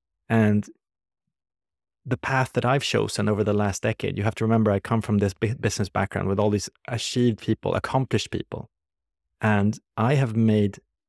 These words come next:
tremendously expensive choices to be where I am. Uh, from a purely financial, and you spoke about people doing things for the external, for, for money. But I think there's, I wanna highlight something there, because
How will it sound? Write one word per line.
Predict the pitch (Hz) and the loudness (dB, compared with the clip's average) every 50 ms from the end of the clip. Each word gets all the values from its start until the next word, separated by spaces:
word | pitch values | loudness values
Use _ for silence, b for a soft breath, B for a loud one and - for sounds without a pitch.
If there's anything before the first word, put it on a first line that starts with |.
| _ | _
tremendously | - - 135 127 139 151 170 175 170 151 127 - - - 120 117 113 | -6 -2 0 2 2 4 4 4 4 2 2 0 0 0 2 2 2
expensive | - - - - - - - - - 143 156 156 143 - - 98 | 0 -4 -8 -8 -8 -10 -8 -4 0 2 2 2 2 0 -2 -2
choices | - - - 110 107 107 - - - - | -2 -2 -2 -2 -2 -4 -4 -6 -10 -10
to | - - | -10 -8
be | - - | -6 -4
where | - - - - | -4 -4 -4 -4
I | - - - - | -4 -4 -6 -8
am. | - - _ _ _ _ _ _ _ _ _ _ _ _ _ _ _ _ _ _ _ - | -12 -14 _ _ _ _ _ _ _ _ _ _ _ _ _ _ _ _ _ _ _ 0
Uh, | 131 120 | 0 0
from | - - 151 139 131 | 2 2 2 4 4
a | 123 | 4
purely | - _ - - 170 160 151 147 135 123 120 | 2 _ -2 2 4 4 4 4 4 4 2
financial, | 117 - - 117 113 110 110 131 160 170 151 - - - 107 98 98 92 - _ _ _ _ _ _ _ _ | 0 0 0 0 2 4 4 4 2 2 0 0 0 2 2 2 2 0 -2 _ _ _ _ _ _ _ _
and | - 120 120 120 | 0 2 4 4
you | 123 120 | 4 2
spoke | - - - 123 110 - | 2 2 2 2 2 2
about | 117 107 104 95 - | 2 0 0 0 -2
people | - - - 110 104 | -6 -6 -2 -2 0
doing | 95 113 107 104 101 | 2 2 2 2 2
things | - - 107 101 - | 0 0 -2 -2 -2
for | - 107 101 98 95 | -2 0 0 2 0
the | 92 98 98 | 0 0 0
external, | 98 - - - 101 104 98 98 95 | 0 -2 -2 -2 0 0 2 0 0
for, | - - 101 92 | -2 -2 -4 -6
for | - - - 110 101 | -4 -2 -2 0 2
money. | 107 117 117 110 - - - - 113 113 - _ _ _ _ _ _ _ _ _ | 4 4 4 2 0 -2 -4 -8 -10 -12 -14 _ _ _ _ _ _ _ _ _
But | - 120 | 0 0
I | 135 151 | 2 2
think | - - 180 170 - | 2 0 0 0 0
there's, | - 156 147 143 - - - _ _ _ _ _ | 2 2 2 2 0 -4 -10 _ _ _ _ _
I | - 131 | -4 -2
wanna | 135 143 156 160 151 143 143 135 120 | 0 2 2 2 4 2 2 0 0
highlight | - 147 143 139 135 117 104 | 0 0 2 2 2 2 2
something | - 98 92 - - 98 92 | 0 -4 -6 -6 -6 -6 -4
there, | 82 85 85 82 - | -4 -2 -4 -4 -4
because | - 110 - 117 117 110 104 - - | -4 0 2 4 4 4 2 0 -8